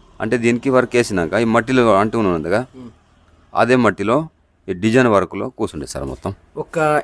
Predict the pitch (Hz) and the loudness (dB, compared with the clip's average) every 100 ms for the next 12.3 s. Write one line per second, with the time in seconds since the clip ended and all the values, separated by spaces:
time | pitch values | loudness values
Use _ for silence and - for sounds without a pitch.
0 | 139 143 156 147 139 139 127 120 - 123 | -2 0 2 2 0 0 0 -4 -8 -10
1 | 127 131 139 - 156 - - 95 104 92 | -8 -6 -6 -8 -16 -18 -2 0 2 2
2 | 82 104 117 113 127 127 113 120 120 120 | -2 -2 -4 -4 -6 -2 0 0 0 -2
3 | - 127 98 95 101 - 101 87 80 - | -4 -4 0 0 0 -2 -4 -4 -10 -8
4 | 85 78 73 - 71 - _ 120 113 98 | -8 -8 -10 -12 -18 -20 _ -18 -16 -16
5 | 98 _ 87 82 78 82 95 110 107 98 | -20 _ -10 -6 -4 -2 2 4 4 2
6 | 101 101 123 98 76 71 71 76 85 76 | 0 2 2 0 -2 -6 -8 -8 -8 -8
7 | 71 73 82 95 113 107 107 107 117 139 | -10 -10 -2 0 2 2 0 -2 0 -2
8 | - _ 120 113 _ 156 185 208 120 117 | -4 _ -20 -20 _ -2 2 4 6 4
9 | 117 113 101 92 120 143 101 104 104 110 | 4 4 4 2 2 2 2 2 2 2
10 | 131 98 92 92 85 87 82 104 110 110 | 4 4 4 2 2 0 2 2 4 2
11 | 98 95 98 95 92 90 127 107 76 76 | 4 2 2 2 2 2 0 -2 -4 -8
12 | 67 65 | -14 -14